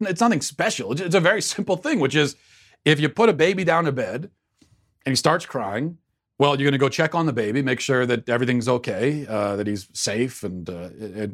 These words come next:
I mean, does he need to be changed? Um, does he, is he hungry? You know, uh, y-, you'll make sure that all his needs are met, that he's safe, that everything's fine.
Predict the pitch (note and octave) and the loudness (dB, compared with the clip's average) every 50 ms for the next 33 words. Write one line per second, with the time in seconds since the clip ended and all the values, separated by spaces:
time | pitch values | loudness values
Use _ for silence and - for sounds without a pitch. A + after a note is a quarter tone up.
0 | - - G2 G#2 G#2 G#2+ G#2+ A#2 G#2+ G#2+ A2+ A#2+ B2 A#2 A2 A#2 A2+ - - C3+ | -10 -14 -12 -8 -4 -2 0 0 2 2 2 0 0 0 0 -2 -4 -2 -2 -2
1 | D3+ F3+ G#3 G#3+ A3 A3 G3 E3 - - G#2+ G#2 G2+ G2+ G#2 G#2 G#2 A2+ A#2+ - | -2 0 0 0 0 0 0 -2 -4 -4 -2 0 0 2 2 0 0 -2 -4 -4
2 | - A#2 A2 G#2 G#2+ G#2+ A2 A2+ G#2+ G2+ F#2+ F2+ - D#3 F#3+ G3 F3 F#3+ F3+ F3 | -2 -2 0 0 0 -2 -2 -2 -4 -4 -4 -2 0 0 0 2 2 4 4 4
3 | E3 C#3 A#2 G#2 - _ _ _ _ _ _ _ _ _ _ _ - B2 C3 C3 | 4 2 -2 -4 -6 _ _ _ _ _ _ _ _ _ _ _ -2 2 2 4
4 | B2 C3+ - C3+ C#3 - - C3+ C#3 D3+ D3 D3+ D#3 D3+ - - F3 D3+ C#3+ C#3+ | 2 2 -2 -6 -10 -10 -4 0 2 2 4 4 2 2 4 4 4 6 6 4
5 | F3 A3 A3+ F#3 E3 E3+ F#3 G#3+ F#3+ G3 F#3+ E3 B2 G#2 A2 B2 - C#3 C3+ D3 | 4 4 2 0 0 -2 -2 0 2 2 2 2 0 -2 -4 -4 -2 0 0 0
6 | C#3 - - A2+ A2 A#2+ - G#2+ A2+ D3 G3+ G#3+ A3 F#3 - - - - - G#2+ | 0 0 0 2 0 0 0 0 0 2 2 2 0 0 -2 -4 -8 -8 -6 -4
7 | D3 F3+ F#3 - | -4 -4 -4 -8